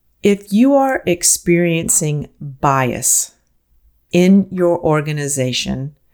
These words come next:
or with your peers or with your manager that doesn't allow for your accomplishments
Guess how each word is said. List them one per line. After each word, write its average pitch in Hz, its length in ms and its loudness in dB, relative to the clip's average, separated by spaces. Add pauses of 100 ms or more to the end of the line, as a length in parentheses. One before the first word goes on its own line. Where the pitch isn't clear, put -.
(360)
or 147 220 2
with 170 400 0
your 156 680 -4 (200)
peers 147 560 0
or 139 100 2
with 143 300 -4
your 143 120 -8
manager 139 760 -8 (480)
that - 280 0
doesn't 226 480 0
allow 165 560 0
for 160 180 -6
your 147 200 -4
accomplishments 165 960 -6